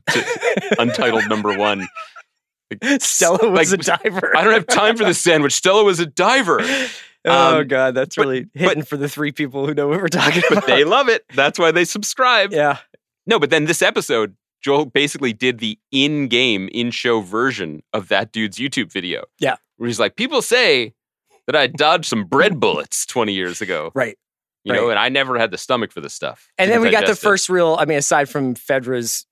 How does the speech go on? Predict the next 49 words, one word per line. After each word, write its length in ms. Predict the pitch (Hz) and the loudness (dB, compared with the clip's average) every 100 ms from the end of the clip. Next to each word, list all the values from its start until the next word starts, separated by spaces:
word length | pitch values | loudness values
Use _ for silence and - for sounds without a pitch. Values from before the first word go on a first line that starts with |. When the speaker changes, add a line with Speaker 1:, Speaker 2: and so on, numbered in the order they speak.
| _ | _
Speaker 2:
fascistic 760 | 143 127 - 135 147 131 - 117 | -10 -10 -6 -4 -2 -4 -4 -6
ruling 360 | 120 123 123 117 | -6 -6 -4 -4
of 120 | 107 | -4
Boston, 540 | 120 110 - 139 135 - _ | -4 -4 -4 -6 -6 -12 _
uh, 600 | 120 113 110 110 110 110 - _ _ _ | -2 0 0 0 -2 -4 -8 _ _ _
which 140 | 143 | -6
might, 200 | 143 107 - | -4 -6 -6
might 120 | 95 | -8
have 100 | 80 | -8
been 160 | 71 - _ _ | -14 -20 _ _
better 180 | - 92 | -12 -12
for 120 | - | -12
Boston 420 | - - - - | -8 -8 -10 -12
at 120 | 123 - | -14 -10
the 100 | 120 | -10
end, 200 | 127 123 | -10 -4
but 180 | 135 123 _ _ _ | -4 -4 _ _ _
Speaker 1:
I'm 120 | - 294 | -8 -4
sorry, 160 | - | -2
wait, 180 | 131 - | 0 0
are 80 | 143 | 0
we 160 | 196 349 | -2 -2
gonna, 260 | 392 370 - _ _ _ _ _ _ _ | 0 0 -4 _ _ _ _ _ _ _
I, 120 | 131 - | -4 -4
I'm 80 | 160 | -4
sorry 260 | - 160 | -2 0
to 20 | |
interrupt, 360 | 120 107 95 - | 0 -2 -2 -2
but, 140 | 113 104 | -6 -2
like, 220 | 104 101 _ _ _ | -4 -4 _ _ _
are 100 | 127 | -4
we 160 | 156 208 | -2 -4
to 100 | 208 | -2
believe 560 | 165 135 139 107 85 | -2 -4 -4 -4 -4
that 160 | 107 - | -8 -8
the 80 | 107 | -12
survivors 720 | - 104 98 98 110 135 127 | -6 -4 0 0 0 -6 -10
are 60 | - | -18
predominantly 840 | _ 104 87 92 95 104 110 117 | _ -8 -2 -2 0 -2 -4 -8
people 500 | 107 104 101 110 113 _ _ _ | -8 -10 -6 -6 -6 _ _ _
who 100 | 110 | -6
went 220 | 101 101 | -6 -6
to 100 | 92 | -2
restaurants 560 | 92 - 110 107 110 101 | -4 -4 -6 -6 -6 -10
and 120 | 92 | -8
were 100 | 92 | -6
like, 280 | 87 85 _ | -6 -8 _
"Can 120 | - 120 | -20 -16
I 140 | 135 | -18